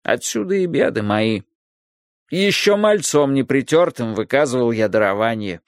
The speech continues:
Барабаня на чем придется, и изо всякой вещи ее самобытный тон извлекая. В нашем роду сыздавна так повелось.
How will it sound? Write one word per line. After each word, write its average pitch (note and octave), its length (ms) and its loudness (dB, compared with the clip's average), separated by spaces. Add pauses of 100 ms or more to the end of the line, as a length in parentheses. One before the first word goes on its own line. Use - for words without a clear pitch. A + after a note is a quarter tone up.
(380)
Барабаня G3 560 2
на C3+ 160 2
чем C#3 300 0
придется, D#3+ 1040 -2 (120)
и D4 200 0 (160)
изо D#3+ 240 2
всякой G3 480 -2
вещи D#3 400 -2
ее C#3+ 420 2
самобытный A2+ 680 -2
тон G2 320 -4
извлекая. C#2+ 680 -10 (640)
В B2+ 100 0
нашем A3+ 400 0
роду A3 360 0
сыздавна A#2+ 560 -2
так - 260 -4
повелось. A#2+ 540 0